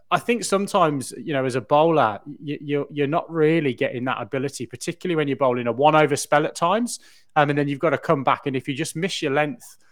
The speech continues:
um, or your line by just a, a, a small margin, then, you know, twenty is actually, you know,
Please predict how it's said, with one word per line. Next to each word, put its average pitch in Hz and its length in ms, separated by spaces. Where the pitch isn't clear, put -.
um, 131 220
or 147 140
your 139 120
line 135 440
by 135 180
just 139 240
a, 143 80
a, - 160
a 131 40
small 170 380
margin, 147 520
then, 135 220
you 160 100
know, 156 160
twenty 202 320
is 196 100
actually, 139 440
you - 180
know, 120 140